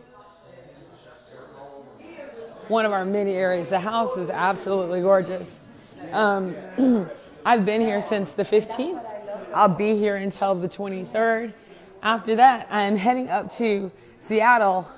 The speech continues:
because, um, I just inked a huge deal with Microsoft. So I'll be up in Seattle for a few, for about a week or so.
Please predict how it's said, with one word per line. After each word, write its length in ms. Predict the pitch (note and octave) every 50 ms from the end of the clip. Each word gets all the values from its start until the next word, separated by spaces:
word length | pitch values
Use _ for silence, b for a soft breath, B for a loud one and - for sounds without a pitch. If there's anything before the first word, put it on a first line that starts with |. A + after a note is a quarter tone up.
| - - -
because, 460 | D#3+ G3 F#3+ E3 G3 F#3+ F#3 F3+ E3
um, 320 | F#3 F3+ F3+ F3+ F3 E3+ D#3+ - B B B B B B B
I 80 | - G3
just 240 | F3 G#3 A3+ G#3+ A3+ -
inked 260 | A3+ G#3+ G3+ - -
a 40 | F#3+
huge 760 | D#3 - - - A#3+ B3 A3+ G#3+ G3 F#3+ F3+ E3+ D3 D#3+ D#3
deal 420 | F#3+ G3 G3 - F#3 F3+ D#3+ - - B B B B B -
with 120 | G3 F#3+
Microsoft. 880 | F3+ F3+ F3+ G3 G#3 G3+ - - - F3 - - F3 E3+ E3+ E3+ - - - b b b b b b
So 220 | - - G#3+ G3+ F#3+
I'll 120 | F#3+ F#3+
be 200 | F3 G3+ A3+ A3+
up 120 | G#3+ G3+
in 160 | G#3 G3+ G3 -
Seattle 360 | - G#3 G3+ F#3+ G3 G#3+ G3+
for 460 | F#3 E3+ F#3+ G#3 G3+ G3 F#3+ F#3+ F#3+
a 280 | - - F#3 F#3 F#3 E3+
few, 360 | - - - A3+ A#3 A3 -
for 180 | D#3+ - G3 G3
about 200 | F3+ F3+ F3 E3+
a 60 | F3
week 260 | F#3 A3+ B3 G#3+ -
or 80 | G3+ F#3+
so. 420 | F3 - F#3 F#3 F3+ F3+ F3+ F3+